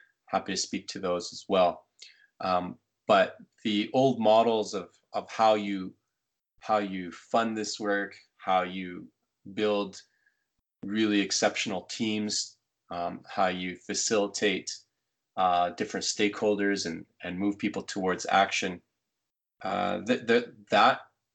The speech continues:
that's another example of innovation at work, because the whole idea of social innovation and creating experiences where people can incubate new ideas and collaborations, the,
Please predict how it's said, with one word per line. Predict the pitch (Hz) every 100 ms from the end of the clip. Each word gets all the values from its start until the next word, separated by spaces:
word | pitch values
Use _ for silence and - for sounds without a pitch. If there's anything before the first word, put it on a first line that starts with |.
| _
that's | 120 123
another | 110 107 113 123
example | 113 98 107 117 123 117 107
of | 95
innovation | 104 92 92 113 - 127 104 -
at | 92 90
work, | 90 95 156 -
because | - - 95 87 - _ _
the | -
whole | 110 107 104
idea | 98 87 101 82
of |
social | - - 110 - 117
innovation | 110 110 113 - 120 110
and | 90
creating | - 95 98 104 107 104 _ _ _ _ _ - _
experiences | 117 - - 101 107 107 127 117 110
where | 104 90 -
people | 110 107 98 - _ _ _
can | - 113 101 98
incubate | 127 123 120 127 117 113
new | 117 110
ideas | 107 101 107 110
and | 107 -
collaborations, | 107 98 95 92 107 - 139 139 - _ _ _ _ _ _ 101
the, | 104 101 98 98 98